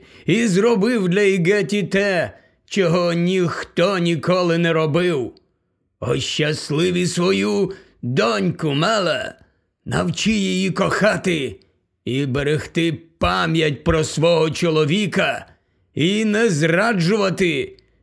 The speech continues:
віру свого племені». Говорячи так, священник суворо подивився на дівчину.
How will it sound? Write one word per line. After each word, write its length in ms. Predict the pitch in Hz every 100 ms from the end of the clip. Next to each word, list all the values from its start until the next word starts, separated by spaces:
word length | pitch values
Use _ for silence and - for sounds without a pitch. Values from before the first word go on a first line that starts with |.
| -
віру 580 | 113 123 233 190 147 135
свого 540 | - 147 170 160 165
племені». 800 | 135 156 185 160 135 123 110 - - _ _ _ _ _ _ _ _ _
Говорячи 920 | - 92 123 123 131 123 113 - 110
так, 480 | - 151 170 170 - _ _ _
священник 960 | - - 127 143 - 143 160 185 180 -
суворо 600 | - 160 131 151 165 156
подивився 640 | 165 143 131 135 120 156
на 140 | 147
дівчину. 640 | 139 160 117 - 113 92